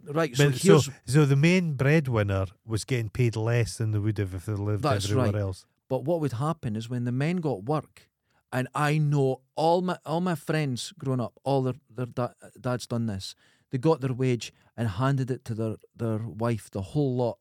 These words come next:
Speaker 1: at the end of the week. Every single one of them. That was standard in Dundee.
Speaker 2: Look at the
Speaker 1: Standard.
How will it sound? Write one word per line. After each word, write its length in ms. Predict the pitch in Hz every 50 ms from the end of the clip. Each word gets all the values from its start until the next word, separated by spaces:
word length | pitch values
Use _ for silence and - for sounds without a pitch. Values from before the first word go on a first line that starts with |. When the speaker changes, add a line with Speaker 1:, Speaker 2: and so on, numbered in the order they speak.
| _ _
Speaker 1:
at 80 | - 113
the 60 | 117 117
end 140 | 120 117
of 60 | 113 113
the 60 | 113
week. 260 | 113 110 104 - - _ _ _ -
Every 360 | 147 156 151 139 123 139 143
single 380 | 120 - - 127 123 117 127
one 160 | 117 113 120 117
of 80 | 110 101
them. 160 | 101 95 98 - _ _ _ _ _ _ _ _ _
That 160 | - 127 131
was 120 | 113 127 -
standard 520 | - - - 131 123 123 120 123 113 -
in 120 | 113 110 107
Dundee. 440 | 113 110 107 107 104 110 110 104 98 - _ _
Speaker 2:
Look 100 | 123 -
at 20 | - 160 139
the 40 | 110
Speaker 1:
Standard. 480 | - 131 127 131 127 113 110 92 -